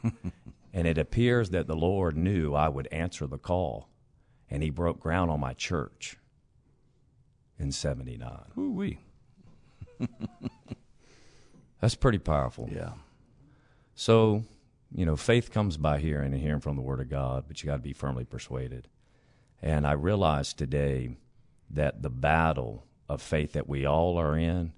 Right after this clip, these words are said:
Speaker 1: is not just about us receiving. It's about us being to testify that if God did it for us, he'll do it for anybody.
Speaker 2: Yeah, it's always about another generation.
Speaker 1: It really is.
Speaker 2: It's always about him and them.
Speaker 1: Yep. So,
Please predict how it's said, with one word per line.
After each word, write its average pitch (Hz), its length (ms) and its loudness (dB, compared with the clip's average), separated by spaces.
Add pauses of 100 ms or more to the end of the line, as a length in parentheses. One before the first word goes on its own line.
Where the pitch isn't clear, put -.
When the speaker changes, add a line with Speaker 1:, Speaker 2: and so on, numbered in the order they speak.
(560)
Speaker 1:
is 71 180 -2
not 90 280 4
just 78 360 -2
about 67 400 0 (140)
us 76 380 0
receiving. 65 800 -6 (960)
It's - 180 -4
about 73 260 2
us 71 100 -2
being 76 220 -2
to 65 80 -2
testify 65 840 -4
that 65 140 -6
if - 120 -10
God 71 280 0
did 69 160 -2
it 65 80 -8
for 64 340 -6
us, - 520 -6 (460)
he'll 65 180 -4
do 64 140 -4
it 67 60 -8
for 60 160 -8
anybody. 64 440 -4
Speaker 2:
Yeah, 69 100 -10 (160)
it's 71 120 -10
always 80 360 -2
about 73 320 -6
another 78 240 -6
generation. 76 720 -6 (180)
Speaker 1:
It 67 160 -2
really 65 440 0
is. 60 180 -6
Speaker 2:
It's - 80 -10
always 73 320 -6
about 78 440 -6
him 87 260 -4
and 85 160 -2
them. 73 280 -6 (380)
Speaker 1:
Yep. 62 260 -2 (640)
So, 131 360 6